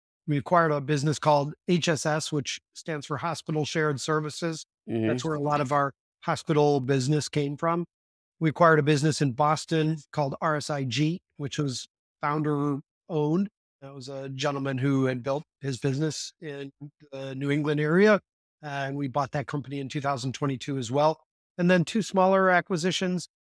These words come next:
Speaker 1: one in Boston as well that we merged into our operations there, and one in Atlanta,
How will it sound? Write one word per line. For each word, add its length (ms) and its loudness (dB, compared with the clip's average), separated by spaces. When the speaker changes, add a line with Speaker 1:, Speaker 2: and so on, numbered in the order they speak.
Speaker 1:
one 300 4
in 100 4
Boston 680 2
as 120 -6
well 260 6
that 100 0
we 280 -4
merged 340 0
into 280 4
our 140 4
operations 460 0
there, 180 6
and 120 2
one 160 -4
in 100 -6
Atlanta, 640 -6